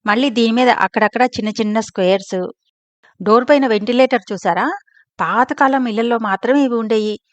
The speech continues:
ఆ రోజుల్లో అయితే ప్రతి కిటికీకి, ప్రతి తలుపుకి పైన ఉండేది. ఇప్పుడైతే అసలు ఎక్కడా కనిపించవు ఇలాంటివి. ఆ రోజుల్లో అంటే దోమలు అవి తక్కువ,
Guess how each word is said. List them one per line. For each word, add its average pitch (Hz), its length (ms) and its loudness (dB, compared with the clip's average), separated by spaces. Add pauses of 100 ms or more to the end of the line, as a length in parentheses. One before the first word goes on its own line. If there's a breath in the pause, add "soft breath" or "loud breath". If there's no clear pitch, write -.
(120)
ఆ 190 120 2
రోజుల్లో 226 400 0
అయితే 214 240 2 (120)
ప్రతి 202 380 -2
కిటికీకి, 269 600 -4
ప్రతి 214 340 -4 (140)
తలుపుకి 196 400 0
పైన 240 280 0
ఉండేది. 247 400 2 (380)
ఇప్పుడైతే 202 480 0
అసలు 190 300 -2
ఎక్కడా 226 360 -2
కనిపించవు 254 520 -2
ఇలాంటివి. 226 400 -4 (540 soft breath)
ఆ 180 140 2
రోజుల్లో 208 400 0
అంటే 233 180 0
దోమలు 208 440 0
అవి 226 160 0
తక్కువ, 208 340 -2